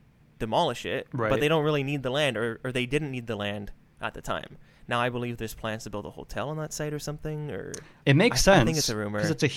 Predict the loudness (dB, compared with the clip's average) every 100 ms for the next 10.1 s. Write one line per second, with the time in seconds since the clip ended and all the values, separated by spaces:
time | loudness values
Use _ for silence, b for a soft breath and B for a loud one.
0 | 2 6 8 8 4 -6 -2 2 4 4
1 | 0 -10 -4 0 2 0 2 6 8 6
2 | 4 4 4 4 2 0 2 0 0 2
3 | 6 6 6 6 4 4 2 2 -2 b
4 | b b b b b -2 8 10 10 8
5 | 6 6 6 2 -4 0 0 0 -10 -6
6 | 4 6 6 6 6 6 2 2 2 4
7 | 4 2 0 -2 b b 4 6 8 8
8 | 8 6 4 2 2 2 0 0 0 0
9 | 0 -2 0 2 2 4 6 4 0 -8